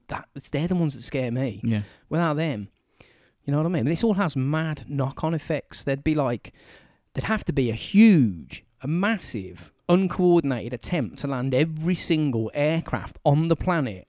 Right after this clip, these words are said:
Speaker 1: as soon as possible,
Speaker 2: Yeah.
Speaker 1: no matter where it was.
Speaker 2: Yeah.
Speaker 1: Without communications or ground control or radar, all the while G P S would be shutting down around you or has already failed. The Carrington event took seventeen hours to hit us.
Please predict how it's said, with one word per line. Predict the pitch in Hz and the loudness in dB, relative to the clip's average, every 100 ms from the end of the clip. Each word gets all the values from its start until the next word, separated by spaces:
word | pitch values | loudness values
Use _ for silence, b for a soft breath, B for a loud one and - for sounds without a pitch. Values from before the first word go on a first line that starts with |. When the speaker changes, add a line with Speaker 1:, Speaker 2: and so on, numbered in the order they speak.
| - | -6
Speaker 1:
as | 117 | -4
soon | - 135 131 | 2 4 4
as | 120 | 0
possible, | - 127 117 135 127 127 b | -2 -2 0 0 0 0 b
Speaker 2:
Yeah. | 135 120 | -2 0
Speaker 1:
no | 135 | 2
matter | 143 147 - 117 | 0 0 2 2
where | 117 127 120 120 117 | 0 0 0 0 -2
it | 107 | -4
was. | 127 120 113 - - | -6 -6 -6 -10 -8
Speaker 2:
Yeah. | 113 110 104 b b b b - | -2 -2 -4 b b b b -4
Speaker 1:
Without | 131 160 185 | 0 2 0
communications | - 190 180 165 170 175 - 170 190 185 - | 0 2 2 0 0 0 0 -2 0 -2 0
or | 127 | 0
ground | 135 147 156 156 | 2 0 0 0
control | 156 - 147 151 156 | 0 2 2 2 0
or | - 156 180 | 4 6 6
radar, | 160 151 139 139 147 - b b | 4 2 2 2 -2 -6 b b
all | 165 185 | 6 6
the | 185 | 6
while | 175 170 143 123 | 4 4 2 2
G | 143 151 | 0 0
P | 160 | 0
S | 147 143 | 0 -2
would | |
be | 120 | -4
shutting | 110 160 127 | -2 0 0
down | 131 127 123 | -2 -2 -2
around | 131 135 127 | -2 -2 0
you | 151 | 0
or | - 160 143 120 117 | 6 8 10 6 2
has | 143 | 0
already | 139 123 123 120 | 2 4 2 0
failed. | 113 127 120 127 135 - B B B B | -4 -4 -2 0 0 -2 B B B B
The | - | -2
Carrington | 143 180 196 202 147 | 0 2 0 2 0
event | 120 113 | 0 -4
took | 123 | -6
seventeen | - - 156 160 160 143 | -6 -4 -2 -2 -2 -4
hours | 120 143 143 | -4 -6 -4
to | 139 | -4
hit | 139 - | -4 -6
us. | - - | -16 -18